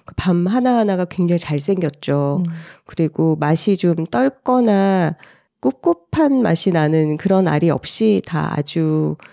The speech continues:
Speaker 1: 쨍하게 실하고 단맛이 나고 그런 맛있는 밤이었습니다.
Speaker 2: 여둘 오일장 정보,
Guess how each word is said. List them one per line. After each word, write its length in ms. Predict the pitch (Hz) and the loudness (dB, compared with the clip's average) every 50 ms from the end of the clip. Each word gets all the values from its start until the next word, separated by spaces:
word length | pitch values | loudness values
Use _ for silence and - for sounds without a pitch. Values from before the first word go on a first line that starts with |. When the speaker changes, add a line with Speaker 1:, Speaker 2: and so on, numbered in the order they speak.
| _ _ _ _ _ _ _ _ _ _ _ | _ _ _ _ _ _ _ _ _ _ _
Speaker 1:
쨍하게 1000 | - - 233 262 285 294 277 262 277 262 240 233 - 247 247 262 277 294 311 294 - _ _ _ _ _ _ _ _ _ _ | -4 -2 0 2 2 0 0 0 0 0 0 0 0 2 2 2 2 0 -2 -4 -10 _ _ _ _ _ _ _ _ _ _
실하고 880 | - - - - - 294 277 277 262 226 - - 240 233 202 160 151 - - - _ - _ _ _ _ _ _ _ | -12 -10 -8 -6 -4 -2 0 0 0 0 0 0 0 2 2 0 -2 -4 -10 -18 _ -20 _ _ _ _ _ _ _
단맛이 480 | - - 170 160 170 180 180 170 - | -4 -2 0 2 2 2 2 0 -2
나고 560 | 180 160 143 139 139 - 185 185 170 151 156 156 - _ _ _ _ _ _ | -2 -2 -2 -4 -4 -4 -4 -4 -2 -4 -6 -8 -14 _ _ _ _ _ _
그런 460 | - - - 156 147 143 135 - - | -12 -6 -4 -4 -4 -4 -4 -6 -4
맛있는 440 | - 151 156 160 - 220 208 196 185 | -2 -2 -2 0 0 0 0 0 0
밤이었습니다. 880 | 175 151 143 143 139 135 - - - - - - - 160 160 165 - - _ _ _ _ _ _ _ _ _ _ _ - | 0 0 0 0 0 -2 -2 -4 -4 -8 -10 -10 -8 -8 -8 -8 -10 -12 _ _ _ _ _ _ _ _ _ _ _ 0
Speaker 2:
여둘 340 | 202 196 190 - 233 233 233 | 0 2 2 2 2 2 2
오일장 600 | - - 175 185 208 226 226 214 - 202 196 190 | 2 2 4 4 6 4 4 2 2 4 4 6
정보, 560 | 190 - 165 151 151 147 156 160 190 226 - | 6 6 4 4 4 4 4 4 2 2 0